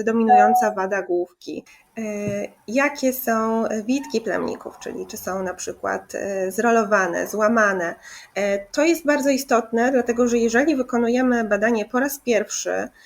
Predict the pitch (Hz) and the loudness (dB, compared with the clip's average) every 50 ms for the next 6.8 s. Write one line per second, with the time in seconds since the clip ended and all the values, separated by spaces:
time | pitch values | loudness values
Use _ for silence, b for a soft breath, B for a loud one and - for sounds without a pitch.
0 | B B B B _ - 202 208 202 196 196 196 - - - 247 240 247 254 262 | B B B B _ -8 -6 -4 -2 -2 -4 -4 -8 -4 0 2 2 4 4 2
1 | - - - _ _ _ _ - - 208 240 247 247 262 262 254 - - 226 - | 0 -2 -8 _ _ _ _ -10 -4 0 2 4 4 2 0 -2 -8 -10 -12 -10
2 | - - - 277 302 294 294 285 - - - 294 254 254 - - 202 202 190 190 | -8 -2 0 2 2 2 2 0 -2 0 0 0 2 2 0 2 0 0 0 0
3 | 180 180 202 262 - - - _ - 220 240 247 254 - - - 233 226 226 214 | 2 2 0 0 -2 -8 -12 _ -4 -2 0 0 0 0 0 0 -2 0 0 0
4 | 240 262 269 269 262 262 240 240 240 226 226 226 202 220 - - 254 240 247 254 | 2 4 4 4 4 2 2 -2 -2 -2 0 -2 -2 -2 -2 -2 0 2 2 0
5 | 254 - _ - 277 269 - - 277 247 220 247 233 214 226 202 175 151 - - | -2 -4 _ -8 -8 -8 -4 -2 -2 2 2 2 2 2 0 0 0 -2 -4 -6
6 | - - _ _ - 208 208 - - - - _ - - 151 - | -14 -20 _ _ -8 -8 -8 -6 -10 -10 -6 _ -6 -6 -6 -8